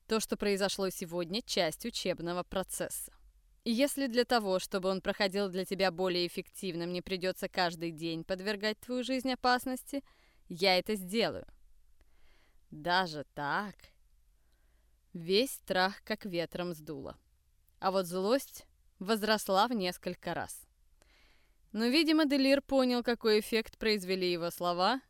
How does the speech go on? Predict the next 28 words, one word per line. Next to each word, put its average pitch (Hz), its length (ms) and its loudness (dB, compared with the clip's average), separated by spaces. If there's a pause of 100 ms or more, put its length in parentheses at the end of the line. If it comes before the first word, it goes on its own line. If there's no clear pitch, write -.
(160)
и 262 80 0
не 262 140 4
дал 233 240 6
мне 277 160 0
даже 220 280 2
рта 175 320 -2
раскрыть. - 600 -8 (2250)
«Тебе 233 320 4
ничего 233 380 0
не 233 120 2
грозило», 220 600 2 (880)
строго 180 480 -4
проговорил 165 560 -2
он. 156 240 -6 (320)
«Ситуация 220 640 0
была 220 220 2
под - 180 -2
полным 220 420 0
моим 208 280 0
контролем. 165 640 -4 (800)
И 254 80 0
не 285 160 6
нужно 202 340 2
строить 202 420 0
из 196 100 -4
себя 202 340 2
оскорблённую 175 640 -2
принцессу». 170 760 -6